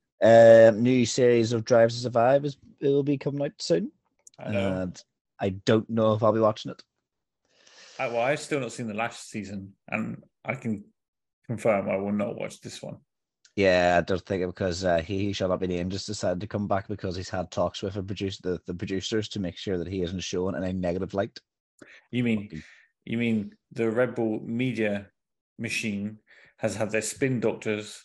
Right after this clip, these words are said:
Speaker 2: talk to Verstappen, that Verstappen has to talk to the producers, and that they've also already spoke to the producers, so Verstappen gets exactly what he wants, and Red
Speaker 1: Yeah.
Speaker 2: Bull get what they want.
Speaker 1: Yeah.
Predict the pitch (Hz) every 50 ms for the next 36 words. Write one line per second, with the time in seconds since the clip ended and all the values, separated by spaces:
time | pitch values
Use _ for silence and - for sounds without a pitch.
0 | _ _ - 120 110 - - - - 117 107 101 101 104 - - - - - -
1 | - - 127 120 - - 104 98 98 98 95 - - - - - 127 120 - -
2 | 101 101 110 107 101 - - 104 - - 110 - - - - 104 - 110 95 104
3 | 117 123 120 - - 101 104 101 - - 104 101 95 95 101 101 101 117 123 117
4 | 107 110 110 104 - 110 104 101 - 110 110 107 113 120 120 113 - - - -
5 | - - - _ - 101 98 107 104 101 - 104 98 - - 95 92 - - -
6 | 120 104 101 - 104 101 104 - - 107 98 107 104 - - - - 101 101 98
7 | 95 95 - - - - _ _ - - - - - - _ _ _ - - 104
8 | 101 104 107 101 - 110 107 101 104 - - - 110 104 101 101 101 101 101 98
9 | 101 98 104 - - _ _ _ _ _ _ _ _ _ _ _ _ _ _ _
10 | _ _ _ 87 82 -